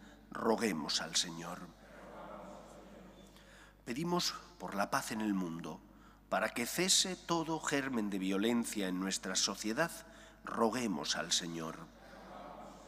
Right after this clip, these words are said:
Pedimos también por nuestros gobernantes, para que promuevan políticas sociales que fomenten la natalidad y se aprueben leyes que defiendan la dignidad de la persona,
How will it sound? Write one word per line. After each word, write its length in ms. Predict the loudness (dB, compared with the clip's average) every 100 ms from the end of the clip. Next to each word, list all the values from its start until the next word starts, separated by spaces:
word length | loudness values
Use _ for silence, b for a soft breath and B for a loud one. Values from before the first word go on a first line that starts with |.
| B B B B B B B
Pedimos 400 | -8 0 2 2
también 400 | 2 0 2 2
por 220 | 2 -2 0
nuestros 340 | 2 2 0
gobernantes, 880 | -2 -2 0 0 -2 -4 -2 -2 -4 B B B B -6
para 180 | -4
que 140 | -2 -2
promuevan 840 | 0 2 4 4 4 4 4 4
políticas 600 | 2 2 2 -2 0 0
sociales 680 | 0 -2 2 2 2 2 0
que 120 | 0
fomenten 600 | -6 0 2 2 0 -4
la 60 | -4
natalidad 560 | -4 -6 -6 -4 -4 -4 -16 B B B B
y 80 | 6
se 120 | 8
aprueben 420 | 8 6 6 6 8
leyes 340 | 6 4 2
que 120 | 2
defiendan 580 | -2 0 2 2 2 0
la 100 | 0
dignidad 480 | -2 -2 0 0 0
de 60 |
la 120 | 0 -2
persona, 600 | 2 2 2 -2 -4